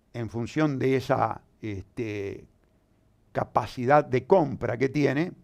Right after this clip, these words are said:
imponer el discurso. Aunque muchas veces ese discurso sea verdaderamente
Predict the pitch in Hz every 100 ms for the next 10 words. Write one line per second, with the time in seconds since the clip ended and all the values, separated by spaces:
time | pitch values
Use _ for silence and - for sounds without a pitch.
0 | _ _ _ _ _ _ _ _ _ _
1 | _ _ 202 196 185 185 190 180 143 123
2 | - 107 95 - - _ _ 180 190 202
3 | 285 285 220 226 262 226 196 160 - 170
4 | 165 202 202 - _ _ - 143 147 147
5 | 131 120 101 _ _ _ _ _ _ 110
6 | 117 117 127 135 127 127 127 139 117 107